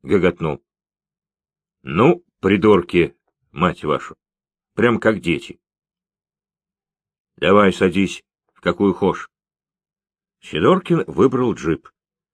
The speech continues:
Мощная, надежная машина. В опытных руках на вроде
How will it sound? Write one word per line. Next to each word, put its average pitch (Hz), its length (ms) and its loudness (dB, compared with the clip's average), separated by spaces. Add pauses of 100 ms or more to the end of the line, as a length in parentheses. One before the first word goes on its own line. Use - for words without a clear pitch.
(380)
Мощная, 110 540 0
надежная 95 520 2
машина. 90 500 0 (960)
В 82 140 0
опытных 107 460 2
руках 101 560 0
на 85 160 -2
вроде 90 400 2